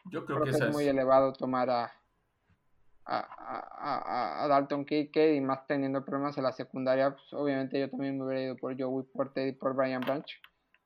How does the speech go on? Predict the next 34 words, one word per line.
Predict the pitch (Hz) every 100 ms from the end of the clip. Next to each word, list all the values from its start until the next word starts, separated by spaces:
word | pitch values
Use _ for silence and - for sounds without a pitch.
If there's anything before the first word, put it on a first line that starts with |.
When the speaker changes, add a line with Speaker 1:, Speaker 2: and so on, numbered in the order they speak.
| _
Speaker 2:
que | 147
ya | 135
les | 131 123
Speaker 1:
Ujú. |
Speaker 2:
adelantamos | 127 123 120 131 139
que | 135
se | 131
fueron | 131 131 123
en | 120
segunda | 120 123 123 127
ronda. | 147 139 214 _ _ _ _ _ _ _
Speaker 1:
Sí, | - 160 131
yo | 143
creo | -
que | -
aquí | 120 131 123 -
llamaba | 120 113 120 120
la | 117
atención | 101 101 113
Dalton | 113 110 107
Kincaid. | - 113 139 - - _ _ _ _ -
Eh, | 107 104 101 98 98 98 - _ _
pues, | _ -
no, | 117
no | 120
sé | 131
si | 127
quieren | 131 131
a | 123
su | -
Kelce | 127 135 135
también | 117 107 120
aquí, | 117 120 101
¿eh? | -